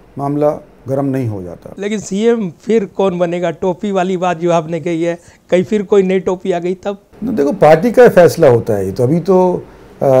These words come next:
Speaker 1: पार्टी, हम अमित भाई कह चुके हैं कि अभी तो फ़िलहाल चीफ मिनिस्टर को बदलने की कोई बात नहीं है, लेकिन पार्टी निर्णय अपना कभी भी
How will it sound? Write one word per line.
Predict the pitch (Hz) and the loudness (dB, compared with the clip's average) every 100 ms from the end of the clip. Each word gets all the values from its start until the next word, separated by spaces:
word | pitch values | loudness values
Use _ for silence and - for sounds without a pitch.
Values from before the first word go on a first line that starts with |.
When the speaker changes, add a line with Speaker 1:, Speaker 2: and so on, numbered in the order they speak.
| 127 | 2
Speaker 1:
पार्टी, | - 135 131 151 | 2 2 2 2
हम | 156 143 85 | 2 0 -2
अमित | 127 131 - | -2 -2 0
भाई | 113 135 | 2 2
कह | 131 120 | 2 0
चुके | 117 127 | 0 -2
हैं | 131 110 | -2 -2
कि | 110 | -2
अभी | 120 131 | -2 -2
तो | 143 | -4
फ़िलहाल | 123 110 104 117 139 - - - - | -4 -4 -2 -4 -6 -16 -20 -20 -10
चीफ | 131 120 | -6 -4
मिनिस्टर | 131 120 135 | -2 -2 -2
को | 127 | -2
बदलने | 120 123 123 120 | 0 0 -2 -4
की | 135 135 127 - - - | -8 -10 -12 -18 -16 -4
कोई | 131 | 0
बात | 120 127 120 | 2 0 0
नहीं | 110 117 139 | 0 2 2
है, | 90 87 151 - - - - - | 0 -6 -14 -20 -20 -20 -12 0
लेकिन | 160 202 | 2 4
पार्टी | 190 180 208 | 6 6 4
निर्णय | 190 190 196 | 4 4 4
अपना | 190 190 | 0 0
कभी | 190 180 | 0 2
भी | 190 196 196 | 2 0 -4